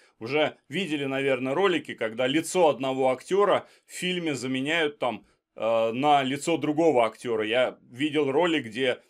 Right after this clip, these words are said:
в фильме «Терминатор» лицо Шварценеггера заменили, э, на лицо Сталлоне, например. Технологии щас это позволяют. Поэтому даже видео не является стопроцентным доказательством, а уж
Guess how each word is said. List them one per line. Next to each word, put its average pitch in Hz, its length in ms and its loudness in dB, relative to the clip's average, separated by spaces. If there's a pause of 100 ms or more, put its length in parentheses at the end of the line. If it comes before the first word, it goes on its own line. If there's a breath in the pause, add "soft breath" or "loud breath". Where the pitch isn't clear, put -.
(140 soft breath)
в - 100 -18
фильме 151 320 -2
«Терминатор» 156 800 -2
лицо 143 360 -2
Шварценеггера 143 760 -2
заменили, 131 720 -4 (240 soft breath)
э, 113 300 -2
на 135 220 -2
лицо 135 340 -2
Сталлоне, 151 560 2
например. 101 560 -10 (180)
Технологии 254 600 -2
щас 220 280 -2
это 220 200 0
позволяют. 196 680 -4 (460 soft breath)
Поэтому 160 380 2
даже 165 340 2
видео 277 360 0
не 165 120 -2
является 156 420 2
стопроцентным 131 800 -6
доказательством, 107 720 -6
а 123 120 2
уж 135 200 -6